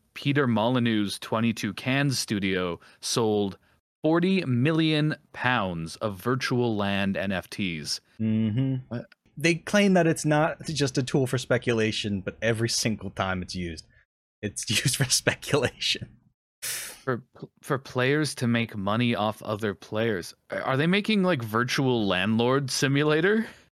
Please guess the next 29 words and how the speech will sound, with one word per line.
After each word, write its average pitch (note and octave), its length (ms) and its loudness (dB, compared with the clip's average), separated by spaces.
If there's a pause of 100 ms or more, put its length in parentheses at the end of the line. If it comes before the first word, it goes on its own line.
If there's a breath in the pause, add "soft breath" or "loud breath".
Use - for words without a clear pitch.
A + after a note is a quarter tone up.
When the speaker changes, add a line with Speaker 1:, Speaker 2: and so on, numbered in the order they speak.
(280)
Speaker 2:
Yes, E3 400 4
there's D3+ 220 6
a D3 80 6
fucking D3+ 300 2
article B2+ 500 4
about G2 320 4
it. F2 120 0 (360)
One D#3 200 4
of D3+ 80 2
the C#3+ 160 6
articles C3+ 540 4
in A#2 80 4
the A2 80 2
list A2 420 2
is G2+ 400 -2
about A2+ 300 2
Twenty-two B2+ 420 2
Cans A2+ 420 2
and G2+ 120 -4
Peter A#2+ 180 2
Molyneux's A2 580 2
fucking G#2+ 480 -4
N C3 220 2
F C3+ 260 2
T, A2 600 2 (640 loud breath)
like, A2+ 420 2
virtual B2+ 800 2
land. F#2+ 640 0 (140)
It's A#2 240 0